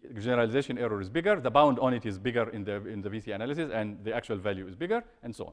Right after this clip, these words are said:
Okay? So this is the, the, the, the analysis. So it's a very simple tool, and the reason I introduced it here is that I want to illustrate the bias and variance analysis versus the V C analysis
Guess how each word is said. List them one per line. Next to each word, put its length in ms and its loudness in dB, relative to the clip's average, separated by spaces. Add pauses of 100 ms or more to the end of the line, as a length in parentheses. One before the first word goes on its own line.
(120)
Okay? 200 -8
So 120 -8
this 180 -4
is 160 -6
the, 280 -6
the, 240 -6
the, 160 -6
the 160 -10
analysis. 240 -16 (280)
So 80 -4
it's 120 0
a 60 8
very 260 6
simple 360 0
tool, 320 -2 (300)
and 260 0 (180)
the 140 4
reason 240 4
I 80 4
introduced 400 -2
it 80 -8
here 200 0
is 80 -2
that 120 -2
I 100 4
want 200 2
to 100 -2
illustrate 680 -2 (300)
the 200 -2
bias 420 6
and 140 0
variance 340 0
analysis 600 -2 (440)
versus 420 4
the 60 0
V 160 0
C 160 -4
analysis 640 -2